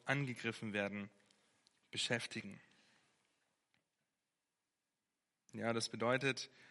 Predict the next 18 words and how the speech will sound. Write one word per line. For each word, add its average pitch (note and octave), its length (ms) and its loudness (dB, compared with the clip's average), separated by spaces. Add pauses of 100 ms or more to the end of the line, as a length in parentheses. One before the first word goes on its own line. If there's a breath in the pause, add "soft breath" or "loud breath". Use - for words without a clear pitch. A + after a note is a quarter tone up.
(280 soft breath)
wir A2+ 80 2
haben A#2 100 4
unsere A#2+ 200 -2
Freude B2+ 420 4
am A#2+ 120 -2
Herrn, B2+ 480 2 (1400)
denn A#2+ 160 4
wenn B2 160 2
wir A#2 360 4 (400)
unsere B2 220 -2
Freude C3+ 340 8
am A#2+ 120 2
Herrn D3 300 6
haben, B2 260 2
dann A#2+ 180 2
werden B2 240 4
wir A2+ 80 0
uns A2+ 340 -4